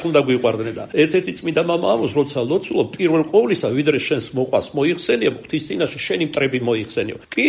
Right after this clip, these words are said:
ერთმას დამიქნი ახლა, მე დიდურად თავი, მაგრამ დარწმუნებული ვარ, ის გააგრძელებს ძველებურ შეხედულებებით ცხოვრებას. და ეს ქადაგება კი იმად ითქმის, რომ ჩვენ დავფიქრდეთ. აქ ჩემი, მე ბიოგრაფია არ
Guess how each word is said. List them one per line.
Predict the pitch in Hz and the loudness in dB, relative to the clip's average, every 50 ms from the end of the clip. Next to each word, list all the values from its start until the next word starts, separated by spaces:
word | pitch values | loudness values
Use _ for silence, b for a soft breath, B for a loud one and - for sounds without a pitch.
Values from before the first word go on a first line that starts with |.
| - 226 190 165 | 4 6 6 6
ერთმას | 160 160 - 160 151 143 143 | 6 4 2 2 2 4 4
დამიქნი | - 131 131 143 139 135 139 - 139 117 123 | 4 4 4 4 2 0 0 -2 0 0 2
ახლა, | 127 120 - - 110 90 | 0 0 -2 -4 -8 -4
მე | 113 127 131 | -4 -4 -2
დიდურად | 127 135 120 123 127 117 120 117 | 0 -2 0 0 2 2 0 0
თავი, | - - 160 - 131 | 0 -2 -2 0 0
მაგრამ | 127 123 117 117 110 | -2 -2 -2 -2 -2
დარწმუნებული | 110 117 120 120 - 120 120 117 117 120 120 | 0 0 -2 -2 -4 -4 -4 -4 -2 -2 -2
ვარ, | 131 135 - | -2 -2 -2
ის | - - - - | -4 -6 -8 -6
გააგრძელებს | 113 110 110 107 104 104 110 104 135 117 107 | -4 -2 -2 -2 -4 -4 -4 -4 -4 -4 -4
ძველებურ | - 117 110 113 117 120 117 - | -4 -2 -2 -2 -4 -6 -8 -8
შეხედულებებით | - 120 - - 107 107 113 113 110 107 110 101 127 135 131 - | -6 -6 -6 -6 -6 -6 -6 -6 -4 -4 -4 -6 -6 -8 -12 -10
ცხოვრებას. | - 104 87 87 95 - - - - - - - _ _ _ _ | -10 -10 -10 -10 -12 -14 -14 -16 -16 -18 -20 -20 _ _ _ _
და | - 117 120 | -8 -6 -4
ეს | 120 117 - | -4 -4 -4
ქადაგება | - - 127 117 117 113 113 110 104 87 92 90 87 | -6 -6 -4 -4 -4 -2 -2 -4 -6 -6 -8 -12 -14
კი | - 95 117 113 120 | -14 -14 -10 -8 -4
იმად | 120 127 160 214 214 | -2 0 0 0 -2
ითქმის, | 233 185 - - - 165 156 - - | -4 -6 -8 -8 -10 -10 -10 -10 -12
რომ | - - - b b b b b b b | -12 -14 -14 b b b b b b b
ჩვენ | - - - - 165 214 98 82 - | -8 -6 -4 -4 -4 -4 -6 -12 -12
დავფიქრდეთ. | - 90 - - - - 113 - - - - - - - _ _ B B B B B B - | -10 -10 -10 -10 -12 -16 -18 -18 -20 -20 -20 -20 -20 -20 _ _ B B B B B B 0
აქ | 107 101 - | 0 0 0
ჩემი, | - - - 107 101 - | -2 0 0 0 0 -2
მე | 117 123 156 170 151 127 - - 143 - | -4 -2 -2 0 -2 -2 -4 -8 -16 -8
ბიოგრაფია | - 123 131 131 135 131 135 131 - - 143 | -2 0 2 2 4 2 2 0 0 0 0
არ | 131 120 | 0 0